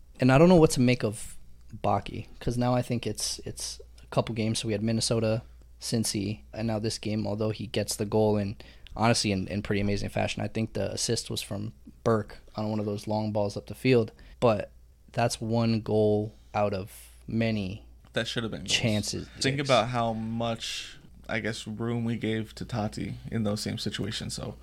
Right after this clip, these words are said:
Speaker 2: where Tati was leaving a game with, like, twenty shots and having a goal.
Speaker 1: Yeah.
Speaker 2: So
Speaker 1: I think he, he
Speaker 2: it,
Speaker 1: would,
Speaker 2: it
Speaker 1: like
Speaker 2: doesn't look as good.
Speaker 1: Yeah.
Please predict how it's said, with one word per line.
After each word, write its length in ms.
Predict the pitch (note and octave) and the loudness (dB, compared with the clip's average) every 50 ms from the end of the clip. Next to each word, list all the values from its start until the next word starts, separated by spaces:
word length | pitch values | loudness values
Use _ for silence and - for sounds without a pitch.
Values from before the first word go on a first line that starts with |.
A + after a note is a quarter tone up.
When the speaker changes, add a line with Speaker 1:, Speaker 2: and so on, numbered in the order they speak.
| - - - - - - - | -18 -20 -20 -20 -20 -8 -2
Speaker 2:
where 120 | - A#2 | 0 0
Tati 340 | A#2 - A#2 A2+ A2+ - - | 4 6 6 6 6 4 0
was 200 | A2+ G#2+ A2 G#2+ | -2 -2 -2 -2
leaving 220 | A2 A2+ G#2+ G#2+ G#2+ | -2 -2 -2 -2 -2
a 40 | G#2+ | -2
game 220 | G2+ G#2+ G#2+ G#2+ | -2 -2 -2 -2
with, 160 | G#2 G#2+ - | -4 -6 -6
like, 140 | G#2+ G2+ G#2 - - - - | -6 -8 -8 -10 -14 -18 -18
twenty 400 | - - - G2+ A2 A2 A2 G#2+ | -14 -8 -6 -4 -2 -2 -2 -2
shots 360 | - - A2+ G#2+ G2+ G2+ - | -2 0 0 0 -2 -4 -6
and 100 | G2+ A2+ | -4 -2
having 280 | A#2+ G#2+ G#2 - F#2+ G#2 | -2 -2 -2 -2 -4 -4
a 80 | F#2+ | -4
goal. 400 | G2 G#2 G#2 G2 F#2+ - - - - - | -2 -2 -2 -2 -4 -4 -8 -10 -8 -6
Speaker 1:
Yeah. 260 | - - - - - - - - - - | -4 -2 -2 -2 -4 -6 -10 -18 -14 -10
Speaker 2:
So 500 | - - - G#2 A2 A2 G#2+ G2+ G2+ F#2 - - - - - | -6 0 2 2 2 2 0 -2 -4 -6 -10 -14 -16 -14 -10
Speaker 1:
I 60 | - - | -2 0
think 160 | - D3 C3 | 0 2 2
he, 120 | - D3 - - - - - | 2 0 0 -2 -6 -8 0
he 100 | - A#2 | 2 4
Speaker 2:
it, 60 | C3 C3+ | 6 6
Speaker 1:
would, 120 | D3 C#3+ | 6 6
Speaker 2:
it 40 | D3 | 6
Speaker 1:
like 120 | C3 A#2+ | 6 6
Speaker 2:
doesn't 320 | B2 B2+ B2 - C#3 A#2 A2 | 6 4 4 4 0 0 0
look 220 | B2 B2 B2 - | 0 0 2 2
as 160 | C#3 C3+ C3 | 2 2 2
good. 360 | B2+ C#3+ C#3 C#3+ D3 D3+ D3+ - - - - - | 2 2 2 4 2 2 -2 -6 -12 -14 -12 -10
Speaker 1:
Yeah. 220 | - F#2+ F#2+ G#2+ | -8 -8 -8 -8